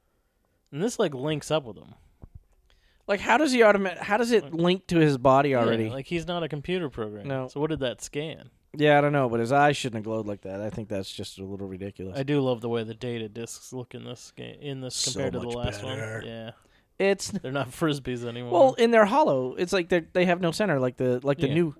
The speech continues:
Speaker 1: like they should.
Speaker 2: the new Fri-, remember those new Frisbees they came out with? That was
Speaker 1: Yeah.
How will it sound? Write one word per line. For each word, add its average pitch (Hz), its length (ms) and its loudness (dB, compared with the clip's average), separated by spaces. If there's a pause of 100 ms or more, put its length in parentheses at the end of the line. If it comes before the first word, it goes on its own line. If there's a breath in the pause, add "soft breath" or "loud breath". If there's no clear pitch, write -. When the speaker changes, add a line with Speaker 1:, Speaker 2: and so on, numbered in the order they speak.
Speaker 1:
like 143 180 -12
they 131 80 -8
should. 117 360 -8
Speaker 2:
the 147 80 0
new 175 160 6
Fri-, 143 160 2
remember 180 240 0
those 170 160 2
new 175 100 2
Frisbees 175 380 -2
they 175 120 -6
came 180 160 -6
out 175 140 -4
with? 175 140 -6
That 165 140 -6
was 165 200 0
Speaker 1:
Yeah. - 80 -20